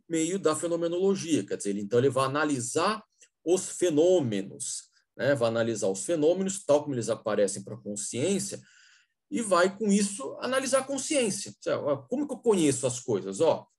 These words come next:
elas, tudo que aparece, pra, eu só tenho acesso ao que aparece pra minha consciência, certo? Eu não tenho acesso a algo que tá pra além, né, daquilo que, que aparece pra minha consciência. Então, eu vou tentar, é, colo-,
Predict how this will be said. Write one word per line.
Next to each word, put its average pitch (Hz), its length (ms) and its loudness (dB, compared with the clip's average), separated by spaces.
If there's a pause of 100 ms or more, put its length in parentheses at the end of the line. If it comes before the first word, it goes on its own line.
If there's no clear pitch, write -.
(120)
elas, 104 300 -6 (200)
tudo 196 160 -2
que - 80 0
aparece, 123 600 2
pra, 185 140 2
eu 147 140 0
só 160 180 -2
tenho 185 240 -2
acesso 175 400 0
ao 196 60 -6
que 202 60 -8
aparece 185 440 0
pra 202 140 -6
minha 208 140 -2
consciência, 202 640 -6
certo? - 400 2
Eu 104 40 -6
não 110 120 -8
tenho 151 200 -2
acesso 135 460 0
a 117 40 2
algo 123 320 2
que - 100 -20
tá 127 80 -8
pra 123 180 -2
além, 127 340 -2 (460)
né, 120 160 0
daquilo 120 580 -4
que, 101 640 -6
que - 80 -2
aparece - 380 0
pra 104 140 -6
minha 107 140 -6
consciência. 104 580 -8
Então, 147 380 -2 (580)
eu 180 200 -2
vou 165 380 4
tentar, 151 720 0 (240)
é, 123 800 2 (120)
colo-, 202 420 2